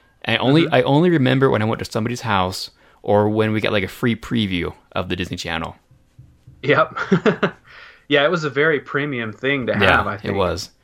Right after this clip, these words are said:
Speaker 1: I had it for at least the first four years of it. I remember Gummy Bears and I remember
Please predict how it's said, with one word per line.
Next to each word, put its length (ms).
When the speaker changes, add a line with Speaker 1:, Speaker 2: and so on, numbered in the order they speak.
Speaker 1:
I 120
had 160
it 100
for 160
at 60
least 360
the 140
first 380
four 260
years 240
of 160
it. 60
I 60
remember 280
Gummy 220
Bears 340
and 100
I 40
remember 520